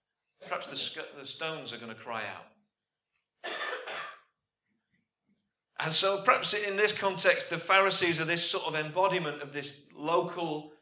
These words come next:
Jerusalem kind of mindset. It's as if they're saying, "Shh, shh. Look, we're getting closer to the city now. You can make a fuss out here in the olive groves, and that's fine. But soon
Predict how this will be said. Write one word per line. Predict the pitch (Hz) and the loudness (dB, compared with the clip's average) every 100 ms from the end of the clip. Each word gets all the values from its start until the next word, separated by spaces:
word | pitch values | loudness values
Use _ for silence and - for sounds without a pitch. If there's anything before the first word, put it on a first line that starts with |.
| - | -14
Jerusalem | 147 143 175 170 160 151 151 | -10 -6 -6 -6 -6 -8 -8
kind | 156 143 | -10 -10
of | 143 | -8
mindset. | 147 143 143 - 147 135 113 - _ _ _ _ | -6 -6 -6 -8 -6 -6 -8 -16 _ _ _ _
It's | - 160 | -12 -8
as | 170 | -4
if | 233 | -4
they're | 226 190 | -2 -2
saying, | 190 175 | -2 -2
"Shh, | 165 | -2
shh. | - - - - - - - _ _ _ _ _ _ _ _ _ _ _ _ | 0 -2 -4 -4 -4 -6 -14 _ _ _ _ _ _ _ _ _ _ _ _
Look, | 190 - | -6 -4
we're | 170 | 0
getting | 220 208 | 2 0
closer | 170 185 185 180 | -2 -2 -2 -2
to | 147 147 | -6 -8
the | 135 | -6
city | - 147 123 110 | -4 -6 -10 -14
now. | 98 92 _ _ _ _ _ _ _ _ _ _ _ _ _ _ _ - | -18 -20 _ _ _ _ _ _ _ _ _ _ _ _ _ _ _ -12
You | 208 | -6
can | 190 | -4
make | 233 240 | -4 -6
a | 214 | -10
fuss | - 220 - 196 | -6 -4 -4 -2
out | 185 160 | -4 -4
here | 175 170 | -6 -6
in | 170 | -6
the | 156 | -4
olive | 151 147 143 | 0 0 0
groves, | 139 135 135 139 | 2 2 2 -4
and | |
that's | 147 151 | -6 -6
fine. | - 170 151 135 - - - _ | -4 0 2 0 -4 -16 -20 _
But | 156 - | -10 -6
soon | 226 240 233 202 | -6 -6 -6 -8